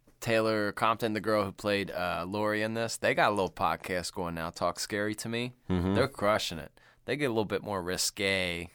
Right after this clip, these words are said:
Speaker 1: talking about sexual stuff.
Speaker 2: Well, they're hot, so, you know.
Speaker 1: Yeah, I think we are too, but we're humble.
Speaker 2: It's a
Speaker 1: All
Speaker 2: hot,
Speaker 1: right?
Speaker 2: it's a hot girl's world right now.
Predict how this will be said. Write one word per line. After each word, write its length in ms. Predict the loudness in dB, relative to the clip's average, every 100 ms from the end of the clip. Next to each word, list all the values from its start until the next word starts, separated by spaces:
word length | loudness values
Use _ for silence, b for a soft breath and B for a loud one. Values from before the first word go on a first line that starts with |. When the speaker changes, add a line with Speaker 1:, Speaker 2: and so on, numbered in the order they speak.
| -4
Speaker 1:
talking 340 | -2 -2 -4 -6
about 320 | -4 -4 -2
sexual 800 | -2 0 -2 -4 -6 -6 -6 -4
stuff. 580 | -4 -4 -4 -6 0
Speaker 2:
Well, 240 | 4 6 6
they're 140 | 6
hot, 480 | 6 6 6 2 -2
so, 400 | -2 0 0 -2 -4
you 180 | -4 -2
know. 160 | -2
Speaker 1:
Yeah, 180 | -4 -8 0
I 120 | 2 4
think 280 | 2 2
we 160 | 2 4
are 180 | 6 4
too, 280 | 2 0 0
but 140 | -2
we're 200 | 2 2
humble. 460 | 2 -2 -2 -8 -2 0
Speaker 2:
It's 160 | 2
a 60 | 4
Speaker 1:
All 60 |
Speaker 2:
hot, 160 | 6 6
Speaker 1:
right? 80 | 6
Speaker 2:
it's 160 | 4 4
a 100 | 6
hot 300 | 6 4 4
girl's 340 | 4 4 2
world 300 | 0 2 2
right 180 | 0 0
now. 280 | -2 -4